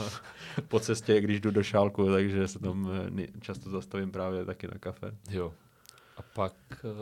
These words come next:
Speaker 2: eh, Žiž kavárna, tam
Speaker 1: Mhm.
Speaker 2: se občas stavím. A já opravdu jako nejsem ten člověk, co by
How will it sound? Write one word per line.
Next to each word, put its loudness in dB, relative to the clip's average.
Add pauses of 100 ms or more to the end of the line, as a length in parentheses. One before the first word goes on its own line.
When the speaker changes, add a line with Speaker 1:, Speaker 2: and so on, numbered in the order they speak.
Speaker 2:
eh, -12 (340)
Žiž -10
kavárna, -4
tam -6
Speaker 1:
Mhm. -4
Speaker 2:
se -6
občas -8
stavím. -6 (460)
A 2
já 8
opravdu 2
jako 0
nejsem -2 (960)
ten 0
člověk, -6
co -6
by -4